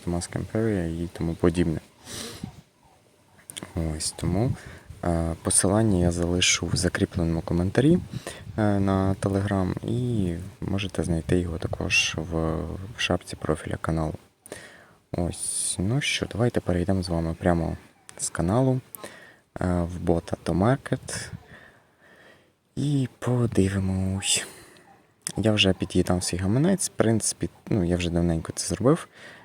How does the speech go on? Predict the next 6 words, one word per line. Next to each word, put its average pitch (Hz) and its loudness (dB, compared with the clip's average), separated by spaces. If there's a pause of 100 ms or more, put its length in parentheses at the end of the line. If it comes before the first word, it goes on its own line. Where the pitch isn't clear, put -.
(240)
Ось, 87 -2
е, - -8 (1300)
в - -20
принципі, 107 -2
це, 82 -2 (320)
ну, 98 0